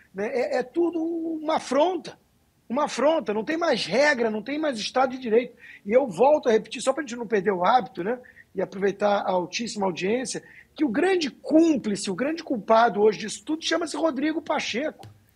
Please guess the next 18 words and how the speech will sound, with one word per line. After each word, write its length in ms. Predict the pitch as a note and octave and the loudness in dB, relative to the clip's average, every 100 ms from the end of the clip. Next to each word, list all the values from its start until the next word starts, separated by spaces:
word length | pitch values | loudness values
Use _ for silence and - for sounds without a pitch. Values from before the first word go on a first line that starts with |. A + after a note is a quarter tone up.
| _ | _
esse 280 | C4 - - | -4 -2 -2
senador 680 | D4 C#4 G3+ A#3 C#4 B3 G3+ | 0 0 2 4 6 6 4
aí, 440 | G3+ C4+ B3 F3+ | 0 -2 -2 -4
covarde, 640 | - A3+ - A3 - G3+ | 0 -2 0 2 2 0
pusilânime, 680 | F3 A3 F3+ F#3 A#3+ C4+ G3 - - - - | -6 -10 -8 -4 -2 -2 -6 -14 -20 -20 -8
que 160 | C#4 | 0
é 100 | D#4 | 0
cúmplice 640 | C#4+ - D4+ F4+ D#4+ B3 G#3+ | 0 -2 2 2 0 -6 -2
dessa 240 | A#3 A3+ | -2 -2
turma 340 | - D#4 D4+ - - - | -4 -2 -2 -4 -8 -10
e 80 | D#4+ | -6
que 140 | D#4 | -4
vai 300 | G#3+ D4+ E4+ | -2 0 0
pras, 500 | D4 B3+ - - - _ _ | 2 2 0 -6 -12 _ _
é, 440 | A#3 A3 - A3 A3+ | -4 -2 -2 -2 -4
é, 40 | |
entrevistas 640 | A3 G#3+ F3+ C#4 D#4 B3 | -4 -2 -2 -2 -2 -4
falar 420 | - A#3 B3 - | -2 4 4 2